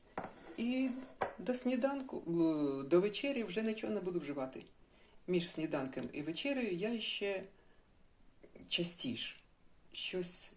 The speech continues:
із фруктів їм. Апельсини, яблуки. І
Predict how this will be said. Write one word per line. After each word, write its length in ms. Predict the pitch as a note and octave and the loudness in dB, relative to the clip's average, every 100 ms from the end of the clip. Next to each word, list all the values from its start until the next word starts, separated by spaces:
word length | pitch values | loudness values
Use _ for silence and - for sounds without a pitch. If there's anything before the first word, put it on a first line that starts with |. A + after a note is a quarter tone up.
| - | -10
із 160 | - | -6
фруктів 500 | - - C3 - A2 | -6 -4 -4 -4 -8
їм. 260 | A#2 A#2 - - - - - - | -6 -8 -10 -18 -20 -20 -20 -20
Апельсини, 420 | - - - A#3 C#3+ | -10 -4 0 0 0
яблуки. 580 | C3+ E3+ C#3+ - B2+ - - - - - - - - - - - | -2 -2 -4 -6 -10 -10 -16 -20 -20 -20 -20 -20 -20 -20 -20 -12
І 600 | - G#3 G#3 G3+ G3 G3 | -6 -4 -2 -4 -4 -6